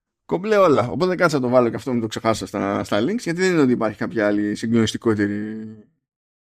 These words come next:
ε, πληροφορία. Αλλά, ναι.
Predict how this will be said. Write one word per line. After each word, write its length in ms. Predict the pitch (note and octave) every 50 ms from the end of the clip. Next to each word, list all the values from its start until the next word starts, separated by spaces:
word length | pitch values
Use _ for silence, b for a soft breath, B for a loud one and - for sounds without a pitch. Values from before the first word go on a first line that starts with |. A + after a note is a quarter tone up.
| _ _ _ _ _ _ _ _ _ _
ε, 720 | - - - A#2 A2 A2 G#2+ G#2+ G#2+ - - - G#2 F2 _ _
πληροφορία. 720 | - C3+ C3 A#2+ - D#3+ F3+ A#3+ C4+ C#4+ D4 C#4 _ _ _ _ _ _ _ _ _ _ _ _ _ _ _ _ _ _ _ _ _ _ _ _ _ _ _ _ _ _ _ _ _ _ _ _ _
Αλλά, 1000 | - B3 G3+ F#3 F3+ F3 E3+ E3+ E3 E3 E3 - D#3+ D#3+ D#3+ - - - - - _
ναι. 260 | - - C3+ A#2 F2+